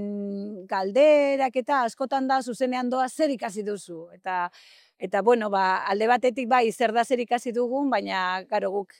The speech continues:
esan behar digu zergaitik ikasi dugun, ez? Azkenean da zergaitik egiten dugu egin duguna, ez? Eta nik uste dut ere bai garrantzitsua da on, hemen ikusteko, ba, batzutan bai lortzen dugula nahi duguna, beste batzutan ez, ze erronkak, eh, dauzkagun bizitzan,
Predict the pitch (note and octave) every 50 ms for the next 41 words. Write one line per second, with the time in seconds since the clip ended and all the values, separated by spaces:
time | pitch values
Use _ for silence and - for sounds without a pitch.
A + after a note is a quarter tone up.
0 | _ - - - G3 G3+ G3+ G3+ G3 G#3 G#3 A#3 G#3+ - G#3+ F3 E3+ F3+ G3+ B3+
1 | C4 - F#3+ F3 D#3+ D3+ - F3 E3+ - - E3 F3 E3+ D#3+ E3 D#3+ - A3+ -
2 | G#3 F3+ F3 - - G#3 G#3 G#3+ A3+ A3 G#3+ A3 A#3 A#3+ A#3 G#3 - G#3+ F#3+ F3
3 | F#3 G3+ B3+ C#4 F#3 F#3+ E3+ - F3+ F3 F3+ E3+ F#3 F3 F3+ F#3+ F#3 E3 F3+ E3+
4 | D#3+ F3 F3 E3 E3 D#3+ G#3 A#3 G#3+ E3+ D#3 D#3+ F#3+ B3 C#4 - _ _ _ -
5 | - - _ _ _ _ _ _ _ _ _ - G#3+ A3 A3 A3+ A#3 A#3+ A#3+ A3
6 | C4 C4 - - B3 B3+ G#3 - B3 B3 A#3+ B3 B3 B3+ B3+ A3+ G3+ G3+ G3 G#3+
7 | A#3 B3 A#3 - - B3 A3+ A3 A#3 A#3 A#3 A#3 A#3 A#3 A3+ A3+ A3+ A3+ A3 -
8 | - A3 A3 A3+ A#3 A#3 A#3+ - A3 A#3 A#3 A#3 A3 G3 A3+ A3+ - - G#3 G3+
9 | A#3 A#3 A3+ G#3 F#3 F3 F3+ - - A#3+ G#3+ - A#3+ A#3 A#3 A#3 A3 G3+ A#3 A#3
10 | A#3 A3+ G#3+ G#3+ G#3+ - A#3 G3+ F#3+ G#3 G3+ A3+ C4+ B3+ A#3 G3 F#3 F#3 F#3 F#3
11 | G#3 G3+ G#3 A#3 A#3 A#3+ C4 C4 C4 C4+ B3+ A3 G#3 G3 - A3 G3+ G3 G3 -
12 | G#3 F3 - F#3+ F#3+ A3 B3+ C4 B3 A#3+ B3+ C4+ - - A#3+ G#3+ G#3 G3+ G#3 G#3+
13 | G#3 F#3 - G3+ G3 F#3+ E3+ G#3+ G3 G3 G3 F#3+ G3 F#3+ F3+ - - A3 G3+ G3+
14 | G3+ F#3 F#3 F#3+ - - C4 C4 - - C4 C4+ B3+ C4 C4